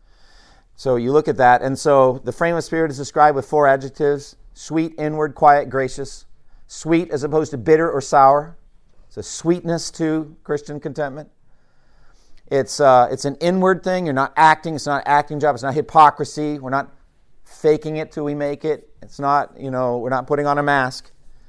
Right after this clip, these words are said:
But we, from the inside, feel this. It's inward. It's a quiet frame of spirit, as opposed to, uh, a tumultuous, roiling, tempestuous spirit that has no peace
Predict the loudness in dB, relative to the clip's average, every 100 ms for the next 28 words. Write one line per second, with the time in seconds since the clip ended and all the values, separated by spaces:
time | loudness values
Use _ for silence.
0 | -20 -20 -14 -8 -4 -2 -4 -10 -8 -4
1 | -2 -4 -8 -6 -2 -2 -2 0 4 6
2 | 4 0 -4 -8 _ _ -20 -20 -10 -4
3 | -4 -4 -10 -16 -20 -20 -20 -20 _ -14
4 | -8 -6 -6 -8 -10 -20 _ _ _ -12
5 | -10 -10 -8 2 6 6 4 0 -6 _
6 | _ -8 -8 -10 -8 -4 -4 -8 _ _
7 | _ _ -12 -10 -8 0 0 0 -4 -6
8 | -2 -2 2 2 2 0 -4 -8 -10 -4
9 | 2 2 2 -4 0 0 -2 -8 -4 2
10 | 4 4 0 -4 -8 -10 -16 -20 -14 -10
11 | -10 0 0 0 -4 -6 -6 -6 -2 -2
12 | -2 -4 -4 -6 -4 -4 -4 -8 -12 -12
13 | -18